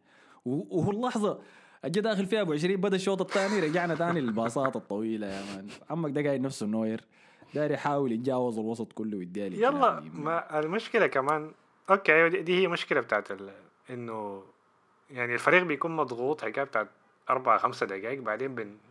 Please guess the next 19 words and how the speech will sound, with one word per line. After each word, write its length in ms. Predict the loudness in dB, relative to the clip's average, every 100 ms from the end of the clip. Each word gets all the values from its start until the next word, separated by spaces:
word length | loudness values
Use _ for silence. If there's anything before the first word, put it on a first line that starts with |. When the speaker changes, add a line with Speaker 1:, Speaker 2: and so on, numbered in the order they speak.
| -12
Speaker 2:
بنقلع 320 | -6 2 4
على 120 | 4
الكورة، 400 | 2 -4 -4 -8 -10 2
غالبًا 220 | 4 4
بيكون 280 | -2 -6 -10
من 80 | -8
صلاح. 400 | -4 0 0 -2 -16 -20 -16 -12
<laughs> 300 | -6 -2 -2
بنقلع 460 | -2 -2 4 4
منه 160 | 4 -2
الكورة، 420 | -4 -6 -2 -2 -2 -10
<laughs> 180 | -10 -10
إحنا 140 | -4
خدتنا 380 | 0 0 -2 -4
في 80 | 0
جيبه 180 | 2 4
Speaker 1:
صلاح 160 | 2
Speaker 2:
وكان 200 | 0 0
Speaker 1:
امبارح، 400 | 0 0 0 -2